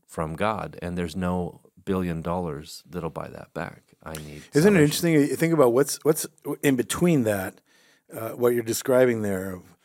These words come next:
Speaker 2: okay, I'm created by God for God, and God is enough. But somewhere
Speaker 1: Mm.
Speaker 2: in the middle is, um, is the psychology, I guess, of man. Like,
Speaker 1: Mm-hmm.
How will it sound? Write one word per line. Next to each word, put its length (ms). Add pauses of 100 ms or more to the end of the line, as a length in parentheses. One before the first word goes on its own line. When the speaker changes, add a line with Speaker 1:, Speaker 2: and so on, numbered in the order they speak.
(480)
Speaker 2:
okay, 240
I'm 140
created 400
by 160
God 240
for 220
God, 280
and 160
God 240
is 120
enough. 400 (300)
But 120
somewhere 360
Speaker 1:
Mm. 40
Speaker 2:
in 80
the 80
middle 420
is, 300
um, 360 (460)
is 240
the 100
psychology, 600
I 60
guess, 280
of 140
man. 400
Like, 180
Speaker 1:
Mm-hmm. 140